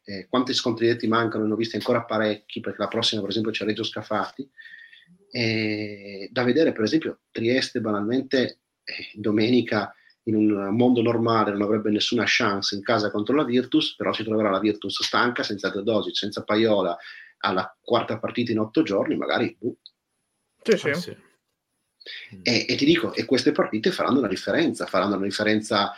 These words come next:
Speaker 1: la Milano che magari raggiunge l'Euro-, le, eh, raggiunge le prime otto e deve, mm, diciamo, riposare, rifiatare, magari ti perde, eh, con Napoli di nuovo, ti, la stessa cosa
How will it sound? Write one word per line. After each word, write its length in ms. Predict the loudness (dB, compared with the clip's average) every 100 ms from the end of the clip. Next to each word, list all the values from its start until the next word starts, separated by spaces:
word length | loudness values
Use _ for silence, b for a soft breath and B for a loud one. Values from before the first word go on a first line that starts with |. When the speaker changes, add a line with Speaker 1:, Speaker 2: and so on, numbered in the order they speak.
| B -4
Speaker 1:
la 160 | 0
Milano 440 | 2 2 2 2 2
che 100 | 2
magari 320 | 2 4 2
raggiunge 440 | 2 2 2 4
l'Euro-, 360 | 2 2 0 0
le, 300 | 0 2 0 -4 -10 -12 -6 -6
eh, 320 | -6 -8 -8 -10
raggiunge 320 | -4 0 0
le 80 | -2
prime 240 | -2 0
otto 500 | 4 2 0 0 2
e 220 | 2 0 0
deve, 380 | 0 0 -2 -6 _ _ _ 0
mm, 300 | 2 0 -2
diciamo, 360 | -2 -2 0
riposare, 520 | -4 -4 -2 0 0
rifiatare, 500 | -2 -4 -2 0 0
magari 320 | 0 0 0 -2
ti 140 | -2
perde, 640 | 0 0 0 -4 -4 -6 b b b _
eh, 340 | -2 0 0 0
con 160 | 2 4
Napoli 460 | 4 2 0 0
di 80 | 4
nuovo, 640 | 6 6 4 2 4 4
ti, 180 | 0 -8 -4 -4
la 80 | -4
stessa 360 | -2 -2 -2
cosa 460 | -2 -2 0 0